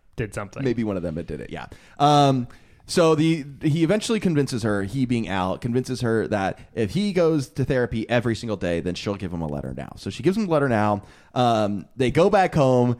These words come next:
Speaker 2: He starts throwing plates out the window at the reporters outside the apartment building. There's just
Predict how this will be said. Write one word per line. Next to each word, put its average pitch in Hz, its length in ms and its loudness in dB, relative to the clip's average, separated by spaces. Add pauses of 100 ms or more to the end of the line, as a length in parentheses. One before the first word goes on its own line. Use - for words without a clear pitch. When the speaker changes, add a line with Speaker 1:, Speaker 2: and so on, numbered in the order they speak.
(180)
Speaker 2:
He 147 120 2
starts 143 360 2
throwing 175 500 4
plates 180 480 0
out 165 220 2
the 143 80 4
window 185 360 2
at 165 120 0
the 156 60 0
reporters 151 540 0
outside 143 300 -2
the 127 100 0
apartment 143 380 -2
building. 165 340 -2
There's 127 180 2
just 123 200 -4